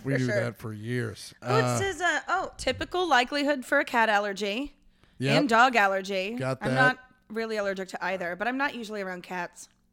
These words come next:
Speaker 1: Yeah, I wasn't allergic to cats till recently, so maybe, maybe do a cat check.
Speaker 2: I mean, I hang, well, I
Speaker 1: Go,
Speaker 2: haven't hung out in Meg and Jim's for a
Speaker 1: go
Speaker 2: while.
Speaker 1: take a couple hits off a cat and see what,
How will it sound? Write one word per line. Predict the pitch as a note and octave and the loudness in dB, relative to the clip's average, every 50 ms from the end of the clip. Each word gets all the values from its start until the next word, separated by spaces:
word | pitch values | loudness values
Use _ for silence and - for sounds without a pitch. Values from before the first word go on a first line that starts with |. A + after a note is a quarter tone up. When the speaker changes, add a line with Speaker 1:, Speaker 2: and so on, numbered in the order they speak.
| _ _ _ _ | _ _ _ _
Speaker 1:
Yeah, | - C#3 D3+ D#3+ D#3 D3+ C#3 A#2 A2+ - | -2 0 2 4 4 2 0 -2 -6 -4
I | C3 D3 E3+ | 0 2 2
wasn't | G3 G#3 G3+ F#3+ G3+ G3 | 4 4 2 2 2 2
allergic | F#3+ F#3+ F#3+ F3+ F3+ F3+ E3+ | 2 0 0 -2 -4 -8 -10
to | E3 | -10
cats | D#3+ - F3+ F#3+ G3 F3+ - | -6 -2 -2 -2 -2 -4 -10
till | - - G3 G#3 G#3 G#3 | -4 -4 0 0 2 0
recently, | A3+ B3+ C4 - - E3+ - E3 E3 E3 E3+ D#3 | 0 -2 -4 -6 -6 -6 -4 -4 -4 -4 -4 -8
so | - - D#3+ D3 C#3 C#3 | -4 -2 -2 0 0 0
maybe, | C#3+ D3 D#3 E3+ F3+ F3 F3 F3+ E3 - - | 0 -2 -2 -2 -2 -2 -2 -4 -4 -8 -8
maybe | C#3 D3+ D#3+ | -8 -8 -4
do | E3+ F3+ F3+ | -2 -2 -2
a | F#3+ | -2
cat | F3+ - D#3 D#3 D#3+ F#3+ F3 | -2 -4 -4 -2 -2 -2 -4
check. | - - C#3 C3 A#2+ A#2+ - _ _ _ _ _ _ _ _ _ _ _ _ _ _ - | -4 -4 -2 -2 -2 -6 -8 _ _ _ _ _ _ _ _ _ _ _ _ _ _ -4
Speaker 2:
I | B3 | -2
mean, | C4+ D#4 D#4 D4 | -2 0 0 0
I | D4 | 0
hang, | C#4+ D#4+ F4+ G4 - - - | -2 -2 -6 -8 -10 -10 -6
well, | C#4+ D#4+ E4 E4 D#4+ | -2 0 0 2 2
I | - | 4
Speaker 1:
Go, | F3 E3+ | 4 4
Speaker 2:
haven't | F#3+ G#3+ | 2 2
hung | B3+ D4 C#4 A#3+ | -2 -4 -2 -2
out | - - | -2 -2
in | A3+ | -2
Meg | G#3+ G#3 G#3+ G#3 | -4 -4 -4 -4
and | G3+ G3 G3+ | -6 -8 -6
Jim's | F#3+ F#3 G3+ G3+ | -6 -6 -6 -8
for | F#3 - F#3+ F#3 | -8 -6 -4 0
a | |
Speaker 1:
go | F#3 | 0
Speaker 2:
while. | F#3+ F#3+ F#3 | 2 2 2
Speaker 1:
take | F#3 F3+ F3 E3+ | 2 2 2 0
a | F3 | -2
couple | D#3 - - F3 E3 E3 E3 | -2 0 0 2 2 2 0
hits | C3+ D#3 E3+ E3 - - | 0 0 -2 -2 -2 -2
off | F3 E3+ D#3+ | -2 0 -2
a | D#3+ C3 | -4 -10
cat | - - D3 D3+ D#3 E3 E3 - - | -4 -2 0 0 0 0 -2 -4 -8
and | A#2 G#2 | -14 -14
see | - - C3+ C3+ | -10 -8 -6 -4
what, | C3 C3+ C3+ | -4 -4 -6